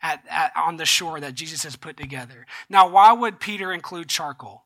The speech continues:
Like, that seems strange. And if you go and you look, there's actually a charcoal fire only appears one other time in Scripture, and it's John once again. And you go back to John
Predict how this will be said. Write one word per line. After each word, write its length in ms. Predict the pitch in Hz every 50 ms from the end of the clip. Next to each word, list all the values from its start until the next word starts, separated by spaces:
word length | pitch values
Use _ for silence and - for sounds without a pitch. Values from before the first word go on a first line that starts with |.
| _ _
Like, 120 | 139 143 147
that 100 | 165 175
seems 280 | - - 180 170 156
strange. 520 | - - - 156 139 123 113 110 123 - - - - - - -
And 80 | 175
if 80 | 165 165
you 80 | 180
go 180 | 156 202 202 208
and 80 | 214 202
you 100 | 190 185
look, 180 | 202 208 190
there's 160 | 190 180 165
actually 360 | 190 190 190 - - 202 180 - - - - -
a 80 | 170 165
charcoal 440 | - - 208 208 202 - 220 202 185
fire 340 | - 214 196 196 196 196 190
only 300 | 196 196 190 202 208 208
appears 380 | 202 196 - 208 202 196 170 160
one 160 | 185 180 180
other 160 | 185 180 175
time 260 | 143 - 185 175 170 165
in 60 | 151
Scripture, 400 | 147 - 190 170 151 - 165 151
and 80 | 147
it's 160 | 147 135 143 147
John 460 | 143 156 180 180 185 190 202 196 190
once 200 | 196 185 - -
again. 340 | 170 156 175 170 160 151 139
And 100 | 147 156
you 60 | 160
go 140 | 147 180 180
back 160 | 185 180 180 -
to 80 | 170
John 500 | 160 139 170 180 180 185 190 202 208 202